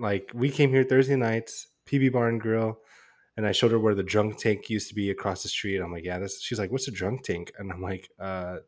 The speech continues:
that's where they take all the dudes who fought because they were drinking too much or, or they're too inebriated, like, public intoxication or whatever." Um, have you ever, I know,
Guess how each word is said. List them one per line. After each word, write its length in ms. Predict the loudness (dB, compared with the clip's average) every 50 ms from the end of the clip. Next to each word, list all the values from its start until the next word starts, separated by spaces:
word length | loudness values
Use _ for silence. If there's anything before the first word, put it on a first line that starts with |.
| _ _
that's 200 | -10 -10 -8 -6
where 80 | -4 -4
they 80 | -4 -4
take 220 | -4 -6 -6 -4
all 100 | -4 -6
the 100 | -6 -6
dudes 420 | -6 -6 -6 -6 -6 -8 -12 -14 -16 _ _ _ _ _ _ _ _ _ _ -4
who 360 | -2 -2 0 -2 -2 -4 -8 -10
fought 500 | -10 -6 -2 -2 -2 -2 -4 -6 -10 -14 _ _
because 280 | -12 -8 -6 -4 -4 -2
they 60 | -2 -4
were 60 | -4
drinking 520 | -4 -6 -8 -8 -8 -8 -10 -8 -8 -8 -8
too 120 | -8 -6 -4
much 280 | -4 -4 -4 -6 -6
or, 360 | -6 -4 -4 -4 -6 -8 -10 _ _ _ _ _ _ _ _ _
or 160 | -4 -2 0
they're 140 | 0 0 -2
too 320 | -2 -4 -4 -4 -4 -4
inebriated, 540 | -4 -4 -6 -6 -6 -6 -6 -6 -6 -8 -8 -10
like, 100 | -14 -14 -10 _
public 280 | -8 -8 -6 -8 -10
intoxication 680 | -12 -8 -8 -8 -8 -8 -12 -12 -10 -10 -10 -10 -10 -10
or 60 | -8
whatever." 400 | -6 -6 -6 -4 -6 -8 -8 -10 _ _ _ _ _ _ _ _ _ _ _ _ -20 -20 -20 _ _ _ _ _ _ _ _ _
Um, 440 | -10 -8 -8 -8 -8 -10 -12 -14 -18 _ _ _ _ _ _ _ _ _ _ _ _ _ _ _ _ _
have 160 | -6 -4 -2
you 100 | -2 -2
ever, 140 | -4 -4 -8 -16 _ -20 -20 -20 _ -20 -20 _ _ -2
I 100 | 0 2
know, 280 | 4 4 4 4 2